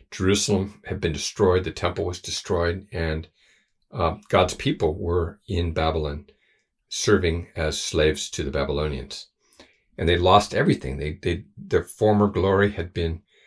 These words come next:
completely, uh, destroyed. And it was a judgment from God that God warned them, uh, about and actually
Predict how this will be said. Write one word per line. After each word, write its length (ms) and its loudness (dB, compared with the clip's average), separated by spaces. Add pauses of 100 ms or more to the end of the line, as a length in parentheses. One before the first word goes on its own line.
(400)
completely, 640 2 (120)
uh, 180 -4 (340)
destroyed. 640 -2 (220)
And 240 -2
it 80 -6
was 180 -4
a 40 -6
judgment 440 0
from 200 -6
God 340 -4
that 120 -8
God 300 -2
warned 320 0
them, 260 -6 (800)
uh, 200 -6
about 500 0 (280)
and 380 -2
actually 440 -4